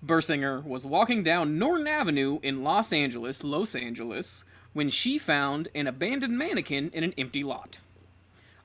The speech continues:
Upon a close inspection, the mannequin turned out to not be a mannequin, but it was, in fact, a human corpse.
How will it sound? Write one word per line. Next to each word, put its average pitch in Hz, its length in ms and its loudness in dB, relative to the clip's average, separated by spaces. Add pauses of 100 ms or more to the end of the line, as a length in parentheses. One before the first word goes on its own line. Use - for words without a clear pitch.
Upon 285 400 4
a 170 100 0
close 285 340 0
inspection, 147 760 -2 (340)
the 156 60 -2
mannequin 247 340 2
turned 170 200 4
out 151 200 4
to 139 160 -2
not 247 280 2
be 151 120 2
a 135 60 4
mannequin, 135 520 -2
but 151 160 -2
it 160 120 -2
was, 269 320 -2
in 247 180 0
fact, 139 460 2
a 170 120 4
human 139 460 -2
corpse. - 580 -2